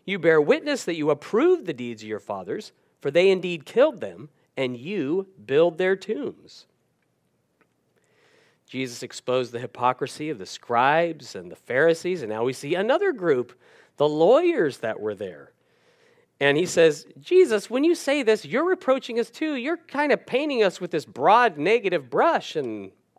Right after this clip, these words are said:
uh, we don't like this." As if Jesus wasn't aware of what he was saying or what he was implying.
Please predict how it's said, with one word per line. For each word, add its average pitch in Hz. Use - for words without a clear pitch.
uh, -
we 254
don't 277
like 233
this." -
As 175
if 226
Jesus 196
wasn't 170
aware 147
of 131
what 131
he 127
was 120
saying 127
or 135
what 135
he 127
was 123
implying. 120